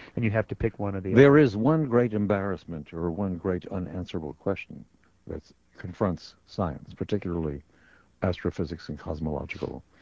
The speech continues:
Speaker 2: science and so on, and which, uh, by virtue of its unanswerability, sort of requires that one move in the direction of some notion of a transcendent force.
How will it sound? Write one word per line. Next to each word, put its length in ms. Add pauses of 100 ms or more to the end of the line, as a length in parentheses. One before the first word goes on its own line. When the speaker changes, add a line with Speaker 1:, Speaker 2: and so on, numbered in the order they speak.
(200)
Speaker 2:
science 460
and 100
so 140
on, 180 (520)
and 200
which, 380 (460)
uh, 280 (320)
by 140
virtue 260
of 80
its 140
unanswerability, 880
sort 300
of 220 (800)
requires 920 (560)
that 160
one 240
move 300
in 60
the 60
direction 560
of 200
some 480
notion 440 (640)
of 280 (680)
a 60
transcendent 760 (960)
force. 500